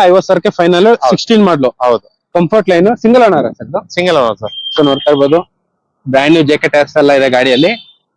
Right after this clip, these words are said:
Speaker 1: So, Volkswagen ಬಗ್ಗೆ ನಾವ್ ಹೇಳೋದೇ ಬೇಕಾಗಿಲ್ಲ, ಪ್ರೀಮಿಯಂ ಕ್ವಾಲಿಟಿ ಇರುತ್ತೆ and ತುಂಬಾನೇ ಸ್ಟ್ರಾಂಗ್ ಆಗಿರುವಂತ ವೆಹಿಕಲ್. ಏರ್ ಬ್ಯಾಗು, ಲೆದರ್ ಇಂಟೀರಿಯರ್ಸ್, ಆರ್ಮ್‌ರೆಸ್ಟ್ ಎಲ್ಲ ಬರುತ್ತೆ ಗಾಡಿಯಲ್ಲಿ.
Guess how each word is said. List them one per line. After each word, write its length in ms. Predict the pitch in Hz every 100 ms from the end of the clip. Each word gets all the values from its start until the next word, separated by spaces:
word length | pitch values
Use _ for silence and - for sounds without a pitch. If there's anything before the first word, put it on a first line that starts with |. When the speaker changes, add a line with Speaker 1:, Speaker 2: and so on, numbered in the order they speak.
| _ _ -
Speaker 1:
So, 100 | 233 208
Volkswagen 540 | 214 - 220 208 202
ಬಗ್ಗೆ 140 | 185 185
ನಾವ್ 180 | 175
ಹೇಳೋದೇ 280 | 160 175 185
ಬೇಕಾಗಿಲ್ಲ, 460 | 170 156 147 151 156 151 _ _ _ _ _ _ -
ಪ್ರೀಮಿಯಂ 560 | 170 208 220 214 202
ಕ್ವಾಲಿಟಿ 440 | 165 - 156 160 165
ಇರುತ್ತೆ 600 | 156 151 165 170 156 147
and 160 | 139 135 - _ _ _ _
ತುಂಬಾನೇ 720 | 156 175 190 196 180 156 135 - -
ಸ್ಟ್ರಾಂಗ್ 360 | 147 151 180
ಆಗಿರುವಂತ 440 | 175 160 156 147 139
ವೆಹಿಕಲ್. 640 | 143 143 - 143 160 -
ಏರ್ 160 | 139 151
ಬ್ಯಾಗು, 260 | 160 147 156
ಲೆದರ್ 320 | 143 127 156
ಇಂಟೀರಿಯರ್ಸ್, 500 | 151 143 147 135 160
ಆರ್ಮ್‌ರೆಸ್ಟ್ 500 | 139 135 147 - 165
ಎಲ್ಲ 240 | 143 143
ಬರುತ್ತೆ 280 | 143 127 123
ಗಾಡಿಯಲ್ಲಿ. 360 | 117 123 131